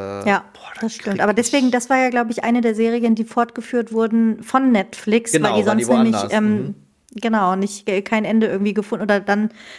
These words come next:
Speaker 1: ein Ende gefunden hätten, weil sich keiner dafür interessiert hat und erst durch Netflix nochmal eine Bekanntheit irgendwie reinkam und dann, äh, Fans, die sagen, „Bitte macht's auf jeden Fall weiter.“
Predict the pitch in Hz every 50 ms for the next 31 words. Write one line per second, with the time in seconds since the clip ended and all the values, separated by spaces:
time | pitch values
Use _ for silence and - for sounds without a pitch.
0 | - _ 220 208 170 220 233 240 233 247 233 - 269 254 254 233 247 247 240 226
1 | 240 233 240 247 240 220 220 214 208 214 214 - 226 214 220 214 214 214 233 208
2 | 208 202 214 202 - 233 233 254 262 240 214 - - 208 220 220 - 220 214 208
3 | - 214 214 214 214 - - 240 233 240 233 - 233 233 220 226 220 208 208 196
4 | 196 - - 220 220 233 226 247 240 233 240 - 226 233 226 233 220 220 214 214
5 | 226 226 220 - 240 233 240 233 226 - 214 208 202 214 202 208 196 202 202 196
6 | 202 - 220 208 214 226 233 233 233 226 196 214 208 208 202 208 196 208 214 208
7 | 208 202 202 - 202 - 208 202 208 202 214 202 190 180 185 185 196 196 - 254
8 | 247 262